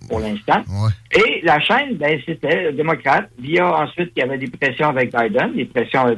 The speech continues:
Speaker 1: et non pas Hunter, là, on parle juste de, de Biden,
Speaker 2: Hmm.
Speaker 1: et qui, lui, se retournait à Zelensky pour envoyer des milliards à l'Ukraine.
Speaker 2: Ah ouais ? Non, non,
Speaker 1: Et,
Speaker 2: écoute, ça,
Speaker 1: et là,
Speaker 2: tu sais.
Speaker 1: ça revenait, la grosse roue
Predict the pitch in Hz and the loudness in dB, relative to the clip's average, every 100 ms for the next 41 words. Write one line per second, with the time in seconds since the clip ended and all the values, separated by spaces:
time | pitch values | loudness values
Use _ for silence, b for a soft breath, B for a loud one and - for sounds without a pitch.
0 | 117 131 135 165 139 143 127 233 139 110 | 0 2 2 4 2 2 2 2 2 -4
1 | 101 117 120 131 123 - - 101 98 92 | -6 -2 0 0 -4 -4 -4 -2 -2 -2
2 | 135 185 208 127 - 262 370 214 - 208 | 0 0 0 -2 2 2 2 0 0 2
3 | 285 220 - 175 180 175 143 139 127 - | 2 0 0 2 2 2 0 -4 -6 -6
4 | 214 147 135 170 156 135 139 147 135 117 | -2 0 2 2 2 0 2 2 2 -2
5 | 190 175 196 - _ 220 302 320 277 185 | 0 0 0 -4 _ 0 0 0 0 0
6 | - 247 - 240 233 185 220 - 185 175 | 0 -4 -2 0 0 -2 -4 0 2 4
7 | 160 165 185 269 202 - 208 285 | 4 2 0 -2 -2 -4 -2 -2